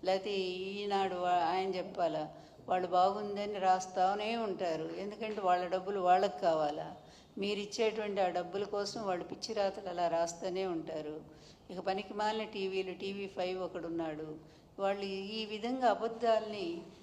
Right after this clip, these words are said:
మరి నిజాలుగా నమ్మిస్తూ, ప్రజల్ని నమ్మించడానికి ప్రయత్నం చేస్తూ, కానీ ప్రజలు నమ్ముతారనేటువంటి ఒక భ్రమలో బ్రతుకుతూ వాళ్ళు బాగుపడుతున్నారు, మీరు బాగుపడుతున్నారు. కానీ రాష్ట్రం మాత్రం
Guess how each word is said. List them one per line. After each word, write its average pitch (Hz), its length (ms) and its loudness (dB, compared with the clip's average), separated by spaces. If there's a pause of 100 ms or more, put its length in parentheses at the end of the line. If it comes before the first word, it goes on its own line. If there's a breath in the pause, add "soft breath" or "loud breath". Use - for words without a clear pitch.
(200 loud breath)
మరి 175 200 0
నిజాలుగా 214 680 6
నమ్మిస్తూ, 190 640 -2
ప్రజల్ని 185 500 -2
నమ్మించడానికి 196 1000 -2 (160)
ప్రయత్నం 190 520 -4
చేస్తూ, 202 600 -6 (220)
కానీ 196 180 -2
ప్రజలు 190 400 -6
నమ్ముతారనేటువంటి 196 1000 -4
ఒక 165 140 -8
భ్రమలో 185 540 2
బ్రతుకుతూ 233 720 -4 (560 loud breath)
వాళ్ళు 196 320 6
బాగుపడుతున్నారు, 220 920 4
మీరు 233 360 0
బాగుపడుతున్నారు. 156 920 0 (180)
కానీ 185 300 0
రాష్ట్రం 185 520 -2
మాత్రం 175 380 -2